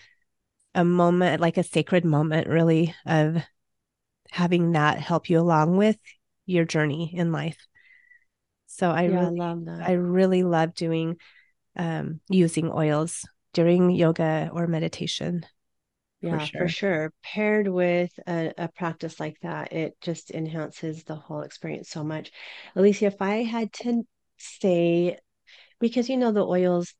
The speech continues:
Speaker 2: are very potent,
Speaker 1: Mm.
Speaker 2: and even though some may not be our favorite smell, they're so effective. They work so well.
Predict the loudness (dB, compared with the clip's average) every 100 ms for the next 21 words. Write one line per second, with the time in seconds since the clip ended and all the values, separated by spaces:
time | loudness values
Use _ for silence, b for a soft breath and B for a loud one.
0 | _ _ -6 -4 -2 0 0 -2 -4 -4
1 | -4 -8 -8 -10 -20 B B B -2 2
2 | 4 2 0 -2 -8 _ _ _ -4 -2
3 | 2 4 6 4 2 0 -8 -4 0 2
4 | 2 0 -4 -2 0 0 -2 -4 -6 -2
5 | -2 -2 -6 -6 -8 -6 -2 0 -2 -4
6 | -2 -2 -2 -2 2 2 0 -6 -12 -10
7 | -10 -8 -6 -6 -2 -2 -4 -6 -6 -2
8 | -2 -2 -4 -4 -4